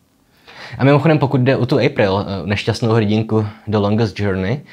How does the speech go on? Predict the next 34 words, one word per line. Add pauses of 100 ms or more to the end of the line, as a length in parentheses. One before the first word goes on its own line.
(240)
tak
její
příběh
nejspíš
nemá
být
ani
tak,
že
jo,
výsměchem,
proroctvím, (760)
jako
spíš
metaforou
té
myšlenky,
že (480)
nemusíte
být
zrovna
vyvolený
spasitel,
aby
mělo
vaše
konání
smysl, (600)
pokud (120)
na
cestě
za
jeho
naplněním